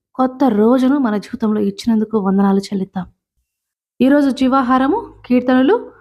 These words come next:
నూట నలభై ఏడవ కీర్తన మూడవ వచనము. "గుండె చెదరిన వారిని ఆయన బాగు చేయువాడు, వారి గాయములు కట్టువాడు." Psalms chapter one forty-seven, verse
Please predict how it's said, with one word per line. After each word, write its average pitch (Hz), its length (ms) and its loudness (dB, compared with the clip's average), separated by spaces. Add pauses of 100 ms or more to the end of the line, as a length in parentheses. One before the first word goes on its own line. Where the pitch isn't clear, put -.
(360)
నూట 339 180 4
నలభై 277 340 2
ఏడవ 226 280 2
కీర్తన 233 440 -2 (420)
మూడవ 214 340 0
వచనము. 208 520 0 (880)
"గుండె 339 260 2 (100)
చెదరిన 294 320 0
వారిని 233 580 -2 (160)
ఆయన 208 380 0 (320)
బాగు 202 360 0
చేయువాడు, 214 840 0 (500)
వారి 339 280 2
గాయములు 220 720 0 (380)
కట్టువాడు." 196 840 0 (880)
Psalms 233 360 0 (480)
chapter 233 300 0
one 247 120 4
forty-seven, 254 640 0 (760)
verse 202 240 -2